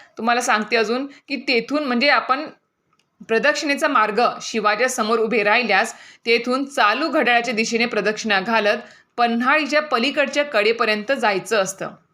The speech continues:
मग पन्हाळी न ओलांडता परत फिरून येऊन शिवपिंडीच्या समोर उभे राहावे. अशा पद्धतीने आपली एक प्रदक्षिणा ही पूर्ण होत असते.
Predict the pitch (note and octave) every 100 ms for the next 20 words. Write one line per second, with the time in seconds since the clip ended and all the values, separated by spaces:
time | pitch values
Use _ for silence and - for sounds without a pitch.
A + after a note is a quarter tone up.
0 | _ - _ C#4 D4+ - C4 C#4+ D4+ C4+
1 | D4+ - G3+ A3 D4+ A3+ A#3+ A#3 C4 C4+
2 | A3 A#3+ A#3 A3 D4 D4 B3+ B3 B3 -
3 | - G#3 A#3+ D4 - _ - - D4+ D#4
4 | B3+ A#3+ A#3+ B3 A3+ A#3 A#3 G#3 B3 A3
5 | F3 E3+ D#3+ - _ _ _ - F#3 G#3+
6 | G#3+ A3+ G#3+ C#4 A#3 A3+ - G#3 G#3 G#3
7 | B3 C#4 A#3+ G3+ G#3 G#3 A#3 A#3 G3+ G#3+
8 | G#3 G3+ G3 G3+ - D3+